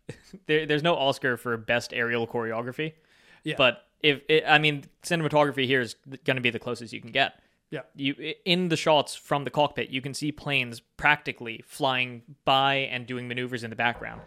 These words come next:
Speaker 2: I guess you could argue that no one's lighting the shot, right? Unless there's some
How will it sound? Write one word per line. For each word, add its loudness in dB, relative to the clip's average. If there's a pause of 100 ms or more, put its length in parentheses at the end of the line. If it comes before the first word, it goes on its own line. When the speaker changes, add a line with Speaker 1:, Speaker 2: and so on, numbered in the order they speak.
(140)
Speaker 2:
I -6
guess -6
you -6
could 2
argue -2
that -6 (580)
no -2
one's -2
lighting -8
the -8
shot, -8 (420)
right? -8 (200)
Unless 2
there's 0
some -8